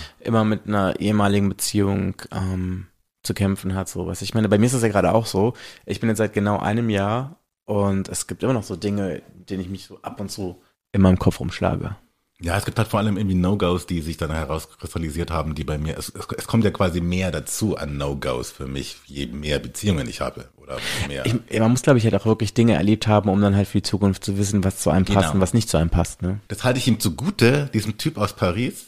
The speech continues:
Speaker 2: weil der hat mir zumindest gezeigt, was ich will.
Speaker 1: Mhm.
Speaker 2: Auch wenn er jetzt mich nicht haben will oder was in, in der Richtung, aber durch ihn weiß ich jetzt ganz genau, welchen Typen Mann ich will und welchen Typen Mann ich an meiner Seite will quasi.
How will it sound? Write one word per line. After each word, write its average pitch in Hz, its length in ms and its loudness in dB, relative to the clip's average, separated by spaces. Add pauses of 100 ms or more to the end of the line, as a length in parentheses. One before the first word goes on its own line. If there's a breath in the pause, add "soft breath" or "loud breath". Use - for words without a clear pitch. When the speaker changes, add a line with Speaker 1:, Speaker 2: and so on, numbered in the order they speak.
Speaker 2:
weil 98 600 4
der 101 200 0
hat 120 120 0
mir 110 60 0
zumindest 101 220 0
gezeigt, 82 260 -2
was 82 100 -4
ich 76 120 -8
will. 71 140 -8 (320)
Speaker 1:
Mhm. 98 500 6
Speaker 2:
Auch 107 220 -2
wenn 101 100 2
er 98 60 2
jetzt 92 220 -2
mich 95 340 -8
nicht 85 280 -6 (120)
haben 104 240 0
will 110 120 4
oder 98 140 2
was 101 120 -2
in, - 80 -4
in 101 200 -2
der 90 120 2
Richtung, 98 220 -2
aber 80 140 -2
durch - 320 -4
ihn 127 180 4
weiß 92 140 4
ich 90 60 -4
jetzt - 260 -8
ganz 110 280 -2
genau, 92 440 2 (400 soft breath)
welchen 90 260 -4
Typen 82 220 -6
Mann 80 180 0
ich 90 200 -4
will 92 400 0
und 82 240 -6
welchen 80 260 -2
Typen 76 220 -6
Mann 78 140 0
ich 73 100 -6
an 76 80 -2
meiner 71 160 -2
Seite 73 260 -6
will 64 120 -8
quasi. 67 340 -8